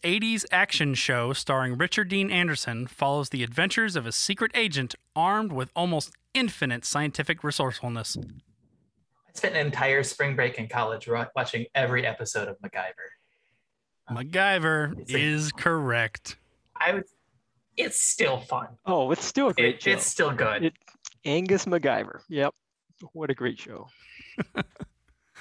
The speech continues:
Speaker 1: Uh, all right. Uh, Will, you're gonna pick for Bing, and left we have toys and games,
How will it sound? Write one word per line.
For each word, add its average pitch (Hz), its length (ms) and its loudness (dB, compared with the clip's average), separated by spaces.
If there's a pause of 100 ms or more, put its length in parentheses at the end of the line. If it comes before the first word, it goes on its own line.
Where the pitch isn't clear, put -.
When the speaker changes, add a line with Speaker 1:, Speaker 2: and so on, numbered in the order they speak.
(500)
Speaker 1:
Uh, 135 380 2
all 151 160 2
right. 175 640 0
Uh, 135 580 -2
Will, 190 240 0
you're 196 160 0
gonna 208 80 -2
pick 190 160 -4
for 180 200 -2
Bing, 170 720 2
and 151 200 0
left 165 320 -4
we 160 220 -4
have 151 720 2
toys 151 420 -2
and 147 180 0
games, 175 800 0